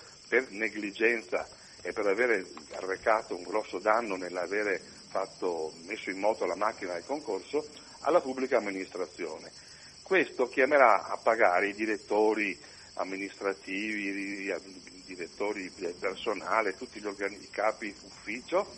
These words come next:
perché se a-, a-, attuano delle delibere, degli atti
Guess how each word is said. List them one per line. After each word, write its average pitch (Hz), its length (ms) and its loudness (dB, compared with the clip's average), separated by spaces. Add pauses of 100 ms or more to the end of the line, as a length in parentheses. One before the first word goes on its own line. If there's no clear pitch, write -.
(420)
perché 170 320 -2
se - 360 0 (460)
a-, 113 440 2
a-, 123 140 8
attuano 101 400 2
delle 123 300 -2
delibere, 113 520 -2
degli 101 260 -2
atti 95 380 2